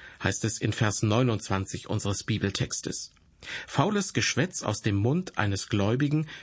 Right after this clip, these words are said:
ist meines Erachtens ein Anzeichen für ein verdorbenes Leben. Christen, die zweifelhafte Geschichten erzählen, offenbaren ein Herz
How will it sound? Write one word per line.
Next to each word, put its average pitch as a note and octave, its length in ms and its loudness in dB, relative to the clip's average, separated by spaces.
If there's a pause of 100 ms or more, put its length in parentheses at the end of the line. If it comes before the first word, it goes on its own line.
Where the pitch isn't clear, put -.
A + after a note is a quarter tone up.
(140)
ist - 220 -2
meines B2+ 320 2
Erachtens - 600 0
ein G#2 280 2
Anzeichen A#2+ 720 2 (180)
für - 280 0
ein A#2 140 2
verdorbenes A2 800 0
Leben. G2+ 460 0 (720)
Christen, A#2 500 0
die G#2 260 0 (160)
zweifelhafte B2+ 880 2
Geschichten - 540 0
erzählen, A#2 580 2 (320)
offenbaren A2 760 2
ein G#2 140 2
Herz G#2 480 0